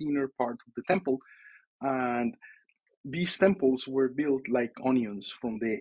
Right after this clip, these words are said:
inside out. So the first thing that they build is the inner chapel, that is that where the statue of the deity resided. And then they start to build the rooms around, and, and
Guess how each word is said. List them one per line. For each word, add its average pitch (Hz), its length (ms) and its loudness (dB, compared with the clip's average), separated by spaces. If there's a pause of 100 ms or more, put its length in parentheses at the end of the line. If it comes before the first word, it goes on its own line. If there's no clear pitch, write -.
(120)
inside 143 480 4
out. 120 300 4 (120)
So 123 240 -4
the - 140 -10
first 135 240 2
thing 160 140 -4
that 147 120 -2
they 131 120 6
build 233 320 2
is 139 100 -4
the 131 160 6
inner 135 240 10
chapel, 135 540 -2 (100)
that 117 140 -6
is 117 320 -10 (160)
that 127 260 4
where 120 340 0
the 101 300 -4
statue - 560 0
of 110 120 0
the 110 280 -2 (400)
deity 120 460 2 (340)
resided. 104 540 2 (640)
And 143 160 8
then 139 180 8
they 143 120 4
start 151 340 -4
to 170 80 -4
build 143 320 2
the 139 80 2
rooms 139 420 -2
around, 143 560 2 (460)
and, 123 600 0
and 113 320 -6